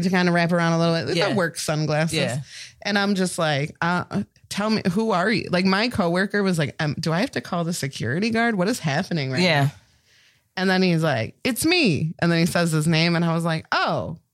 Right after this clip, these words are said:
Speaker 1: pull up your fucking sunglasses, man.
Speaker 2: <laughs>
Speaker 1: Like, your eyes are kind of important for me
Speaker 2: Yeah.
Speaker 1: to figure out who you are." But yeah, like, apparently he, his fiance had come in and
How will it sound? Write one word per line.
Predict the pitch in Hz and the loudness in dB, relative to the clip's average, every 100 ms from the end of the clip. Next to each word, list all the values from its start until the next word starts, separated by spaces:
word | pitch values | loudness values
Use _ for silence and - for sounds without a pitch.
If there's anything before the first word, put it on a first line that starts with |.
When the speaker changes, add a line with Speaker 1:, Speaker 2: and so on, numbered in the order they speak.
| _ | _
Speaker 1:
pull | - 330 427 | -10 -4 -4
up | |
your | 403 294 | -2 -4
fucking | - 277 - 208 | -2 -4 0 0
sunglasses, | 175 247 370 240 127 151 147 147 | 0 0 0 0 0 -2 -8 -8
man. | 151 156 220 262 | -6 -4 -4 -4
Speaker 2:
<laughs> | 240 - | -2 0
Speaker 1:
Like, | 208 208 190 | 2 0 2
your | 202 | 0
eyes | 175 320 359 | 0 0 0
are | 208 | -2
kind | - 247 247 | 0 0 2
of | 190 | 2
important | 175 - 302 415 180 160 | 0 0 -2 -2 -2 -2
for | 180 | 2
me | 185 | 2
Speaker 2:
Yeah. | 165 139 | 4 4
Speaker 1:
to | |
figure | 107 202 | 2 2
out | 196 190 | 2 2
who | 208 | 0
you | 185 202 | 0 0
are." | 247 214 - - - - - _ _ - - | -2 -2 -8 -20 -20 -20 -20 _ _ -20 -6
But | 247 | 0
yeah, | 254 233 170 | 2 2 2
like, | 160 170 | 0 0
apparently | 170 208 202 196 160 160 | 0 2 2 2 0 0
he, | 175 170 147 175 | 0 0 -2 -2
his | 175 151 | -4 -2
fiance | 165 156 160 156 | -2 0 0 -2
had | 147 - | -4 -4
come | 151 147 | -2 0
in | 143 139 139 - | 0 -2 -4 -4
and | 135 135 131 120 160 | -2 -2 -2 -4 -6